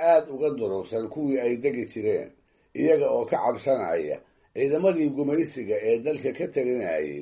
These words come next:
inay geela ka moora duugaan, sababo kala duwan daraaddood.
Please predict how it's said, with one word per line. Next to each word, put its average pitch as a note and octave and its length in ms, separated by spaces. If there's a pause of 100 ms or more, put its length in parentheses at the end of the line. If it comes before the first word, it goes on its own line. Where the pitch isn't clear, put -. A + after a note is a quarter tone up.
(440)
inay B2+ 320
geela C3 420
ka D3 120
moora G#2 360
duugaan, F#2 560 (840)
sababo B2+ 440
kala G2 360
duwan E2+ 440 (220)
daraaddood. F#2+ 720